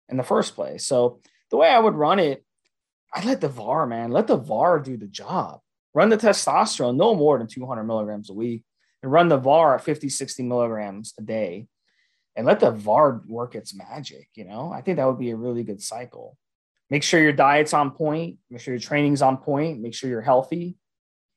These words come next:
and you should get some really good results on that cycle. So I don't see the point in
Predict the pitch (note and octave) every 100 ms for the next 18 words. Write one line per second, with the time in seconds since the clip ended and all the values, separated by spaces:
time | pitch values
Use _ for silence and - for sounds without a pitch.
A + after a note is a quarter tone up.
0 | _ C3 B2+ C#3+ - C#3 B2+ C#3 - B2+
1 | A#2+ C3 C3 B2 A2 G#2+ A#2 A#2+ G#2+ F#2+
2 | G2 - F2 F2 - - D#3+ _ _ _
3 | _ _ _ _ - B2+ A2 G#2 - -
4 | E3 E3+ G3+ F3+ E3 E3+ F3 D3 C3+ C3
5 | B2+ B2 B2 A2+